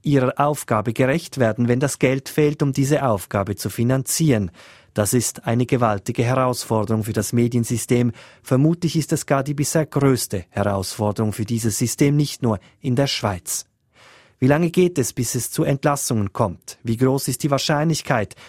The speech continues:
dass es bei besserer Ertragslage wieder zum Aufbau dieser Stellen kommt? Wie groß ist die Bereitschaft, jetzt neue Dinge auszuprobieren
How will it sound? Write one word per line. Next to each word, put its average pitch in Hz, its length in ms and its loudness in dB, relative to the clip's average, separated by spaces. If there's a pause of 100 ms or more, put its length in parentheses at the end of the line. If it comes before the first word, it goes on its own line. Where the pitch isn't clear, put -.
(140)
dass - 320 -2
es - 240 -4
bei 101 180 0
besserer 127 500 0
Ertragslage 120 800 -2
wieder 120 220 0
zum 131 180 0
Aufbau 139 520 -2
dieser 101 240 -4
Stellen 104 380 -2
kommt? 104 360 -2 (460)
Wie 120 100 2
groß 139 340 2
ist - 240 -4
die 120 80 -2
Bereitschaft, 127 640 -2
jetzt 135 600 -2
neue 139 380 2
Dinge 151 360 0
auszuprobieren 120 760 0